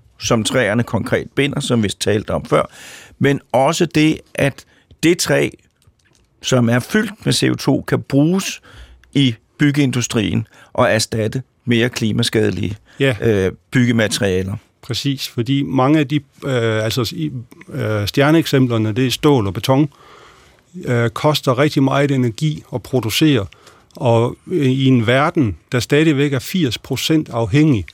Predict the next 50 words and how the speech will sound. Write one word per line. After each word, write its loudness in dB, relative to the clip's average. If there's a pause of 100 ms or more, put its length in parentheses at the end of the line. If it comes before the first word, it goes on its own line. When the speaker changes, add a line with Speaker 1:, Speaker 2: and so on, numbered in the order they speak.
(140)
Speaker 2:
af -4
fossil -2
energi, -2 (240)
hvor 2
vi 0
pumper 2 (220)
kulstof 0
op 2
fra -2
undergrunden 2
og -2
smider 4
det 0
ud 2
i 2
atmosfæren, 0 (480)
og -2
vi 4
har 2
fundet 0
ud 2
af, -2 (180)
det -4
går 2
ikke, -6 (160)
det -8
går 2
simpelthen 0
ikke, -2 (360)
så -2
skal 0
vi 2
have 0
skruet 0
ned 4 (240)
for -4
den, 2 (220)
øh, 0
pumpe 2
af -2
det -4
fossile -2 (160)
ud 0
i -6
atmosfæren, 0
og -4
der 2
skal 2
vi 4
altså 2